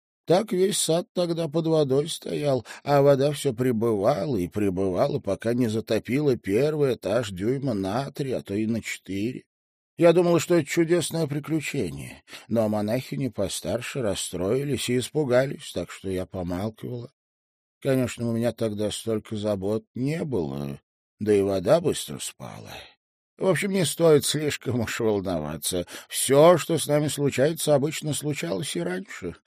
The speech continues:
а мы, милостью Божией, всё ещё тут. «У меня есть кое-что для сестры Бенедикты», —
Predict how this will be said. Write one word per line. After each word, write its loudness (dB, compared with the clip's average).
а -2
мы, 0
милостью -2
Божией, 0
всё -4
ещё -4
тут. -2
«У 0
меня 6
есть 2
кое-что 4
для 0
сестры 0
Бенедикты», — 2